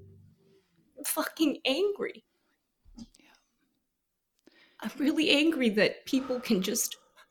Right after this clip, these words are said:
Speaker 1: watch this. When she was on the train platform, as y-, y-, as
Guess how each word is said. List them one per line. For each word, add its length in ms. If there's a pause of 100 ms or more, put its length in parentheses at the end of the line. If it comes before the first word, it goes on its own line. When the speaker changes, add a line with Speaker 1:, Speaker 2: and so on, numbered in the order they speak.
(800)
Speaker 1:
watch 480
this. 320 (400)
When 540 (840)
she 300
was 300
on 260
the 80
train 360
platform, 640
as 300
y-, 80 (160)
y-, 200 (200)
as 320